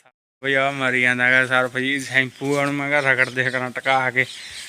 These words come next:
ਸੋਹਣਾ ਲੱਗਦਾ। ਤੇ ਇੱਧਰ ਆ ਬਾਹਰ ਧੋ ਦੇਣਾ ਬਸ ਆਵੇ। ਤੇ ਇਹਦੇ ਨਾਲ ਚੱਲ ਯਾਰ ਬਈ ਸੋਹਣੀ, ਸੋਹਣੀ ਲੱਗਦੀ ਆ ਟਰਾਲੀ ਟਰੂਲੀ, ਨਾਲੇ ਸੁੱਚੀ ਹੋ ਜਾਂਦੀ ਆ। ਸੰਗਤ ਨੇ ਕੱਲ੍ਹ ਨੂੰ ਬੈਠਣਾ ਯਾਰ ਫਿਰ।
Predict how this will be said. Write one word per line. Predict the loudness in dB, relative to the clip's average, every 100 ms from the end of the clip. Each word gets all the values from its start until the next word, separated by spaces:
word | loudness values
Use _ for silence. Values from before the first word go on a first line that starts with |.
| -8
ਸੋਹਣਾ | -2 2 2
ਲੱਗਦਾ। | 4 2 2 0
ਤੇ | 0
ਇੱਧਰ | 0 0 -2
ਆ |
ਬਾਹਰ | 0 0 0 0
ਧੋ | 2
ਦੇਣਾ | 4 2 2
ਬਸ | 2 2
ਆਵੇ। | 2 2 0 -4 -6 -6 -4 -4 -4 -6 -6 -6 -6 -6 -6 -6 -6 -6 -4
ਤੇ | 0 2 4 2 0 0 -2 -6 -6 -6 -6 -6 -6 -6 -6 -6 -6 -6 -4 -4 -4 -6 -6 -6 -4 2
ਇਹਦੇ | 6
ਨਾਲ | 6
ਚੱਲ | 4 2
ਯਾਰ | 2 -2
ਬਈ | -2
ਸੋਹਣੀ, | -2 2 2
ਸੋਹਣੀ | 2 -2 0 4 6
ਲੱਗਦੀ | 6 6
ਆ | 4
ਟਰਾਲੀ | 4 2 2
ਟਰੂਲੀ, | -2 0 2
ਨਾਲੇ | 2 2
ਸੁੱਚੀ | 0 0 2
ਹੋ | 4 6
ਜਾਂਦੀ | 4 4 4
ਆ। | 4
ਸੰਗਤ | 2 -4 -4 -4 0 0 2 2
ਨੇ | 4
ਕੱਲ੍ਹ | 4 2
ਨੂੰ | 4
ਬੈਠਣਾ | 4 4 4 4
ਯਾਰ | 4 4
ਫਿਰ। | 0